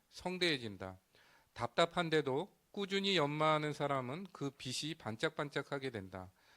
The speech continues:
천착은 어떻게 해야 할까? 부지런히 해야 한다.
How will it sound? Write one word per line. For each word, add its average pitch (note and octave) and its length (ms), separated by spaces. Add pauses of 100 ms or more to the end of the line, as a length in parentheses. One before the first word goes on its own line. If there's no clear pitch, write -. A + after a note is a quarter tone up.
(160)
천착은 G3 640
어떻게 D#3+ 460
해야 D#3+ 200
할까? G#2 440 (440)
부지런히 E3+ 640
해야 D#3 220
한다. G2+ 380